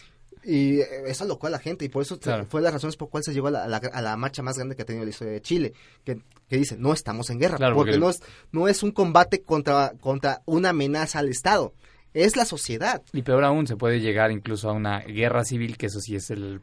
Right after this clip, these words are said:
Speaker 1: No, eso
Speaker 2: peor.
Speaker 1: ya es, eso ya más extremo, no, no, no iba, eso no, no iba a pasar, al
Speaker 2: No.
Speaker 1: menos no en Chile. En Ecuador, tal vez si la, si la protesta hubiera seguido, pudo haber evolucionado.
Speaker 2: Ya.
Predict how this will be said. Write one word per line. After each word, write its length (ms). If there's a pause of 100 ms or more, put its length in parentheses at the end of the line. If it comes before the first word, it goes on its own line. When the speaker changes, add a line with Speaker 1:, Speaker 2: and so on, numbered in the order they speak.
Speaker 1:
No, 160
eso 120
Speaker 2:
peor. 100
Speaker 1:
ya 40
es, 120
eso 160
ya 80
más 160
extremo, 320
no, 180
no, 80
no 160
iba, 180
eso 160
no, 280
no 240
iba 100
a 80
pasar, 300
al 60
Speaker 2:
No. 40
Speaker 1:
menos 160
no 80
en 60
Chile. 220 (280)
En 180
Ecuador, 560
tal 200
vez 140
si 120
la, 220
si 140
la 60
protesta 280
hubiera 160
seguido, 340
pudo 280
haber 180
evolucionado. 640
Speaker 2:
Ya. 160